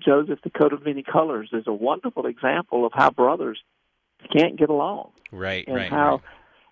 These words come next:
Speaker 2: right.
Speaker 1: and, and how God teaches us how not to react and how to react in that story. Uh, it, it's just amazing how, um, Joseph may have been a little bit haughty at first,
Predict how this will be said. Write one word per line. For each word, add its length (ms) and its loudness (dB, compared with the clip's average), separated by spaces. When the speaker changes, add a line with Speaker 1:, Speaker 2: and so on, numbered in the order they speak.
Speaker 2:
right. 80 6
Speaker 1:
and, 120 -2
and 200 0
how 340 4
God 260 2
teaches 340 0
us 140 0
how 200 2
not 320 0
to 80 -4
react 460 2
and 120 -6
how 180 -2
to 120 -2
react 400 2
in 140 -6
that 180 -2
story. 480 -2
Uh, 380 -4
it, 160 4
it's 260 -2
just 220 -2
amazing 540 0
how, 280 2
um, 260 0
Joseph 400 4
may 160 0
have 120 -4
been 120 -8
a 60 -14
little 180 -10
bit 160 -10
haughty 460 -6
at 160 -12
first, 320 -2